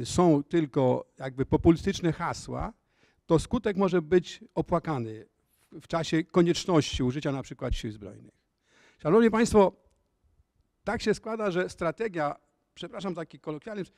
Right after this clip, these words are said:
trochę jest słowem wyświechtanym. Dziennikarze, publicyści mówią, strategia obronności, strategia, e, wojskowa, militarna, wojenna i Bóg wie co jeszcze. Ale powiem wam tak, że dobrze, że o tym się mówi,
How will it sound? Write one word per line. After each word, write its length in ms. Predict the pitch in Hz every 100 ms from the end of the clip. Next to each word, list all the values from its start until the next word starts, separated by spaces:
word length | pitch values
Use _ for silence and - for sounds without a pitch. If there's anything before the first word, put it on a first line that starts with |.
| _
trochę 240 | 196 220
jest 120 | 202 -
słowem 340 | 202 190 175
wyświechtanym. 840 | 143 - 220 190 - 139 107 101 - - _ _ _ _ _ _ _
Dziennikarze, 640 | 156 226 196 190 202 180
publicyści 920 | 180 190 175 170 180 175 - 165 156 156
mówią, 280 | - 170 143 139
strategia 720 | - 196 196 208 180 175 156 - _ _
obronności, 840 | - 185 208 202 180 - - 123 120
strategia, 880 | - - 185 185 196 170 180 175 170
e, 180 | 147 143
wojskowa, 640 | 165 202 - 165 120 110 120
militarna, 720 | 156 208 208 175 135 120 117
wojenna 360 | 170 214 160
i 80 | 330
Bóg 160 | 262 -
wie 120 | 175
co 120 | -
jeszcze. 300 | 101 98 - - _ _ _ _ _ _ _ _ _ _ _ _ - - _ _ _ _ _ _ _ -
Ale 240 | 151 151
powiem 280 | 202 220 233
wam 160 | 170
tak, 420 | 139 123 135 214 _
że 180 | 175 151
dobrze, 280 | 143 247 190
że 80 | 185
o 60 |
tym 160 | - 147
się 160 | -
mówi, 520 | 139 156 117 113 170